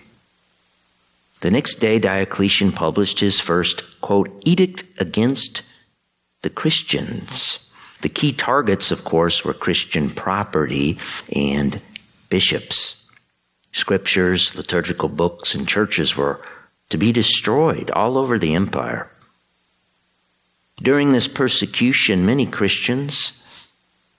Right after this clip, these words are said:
sold out. They denied Christ in order to save their skins and livelihoods. Diocletian would publish the names of bishops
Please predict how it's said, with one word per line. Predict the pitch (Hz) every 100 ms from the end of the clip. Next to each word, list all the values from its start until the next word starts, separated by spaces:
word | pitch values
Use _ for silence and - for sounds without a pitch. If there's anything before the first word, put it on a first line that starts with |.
| _ _
sold | - - 135 143
out. | 147 185 120 - - - _ _ _ _ _ _ _ _ _ _ _ _ _ -
They | 92
denied | 95 101 107 104
Christ | - 110 113 85 - -
in | 71
order | 80 80 73
to | - 73 73 64 - - - _ _ _
save | - 69 76 85
their | 71
skins | - - 92 85 73 67
and | 69 69
livelihoods. | 71 80 71 67 69 67 58 - - - _ _ _ _ _ _ _ _ _ _ _ _ _ _ _ -
Diocletian | 69 73 69 - 101 - 87 71
would | 69 65 - -
publish | - 147 131 87 -
the | -
names | 87 107 107 92 -
of | - -
bishops | 104 - 85 -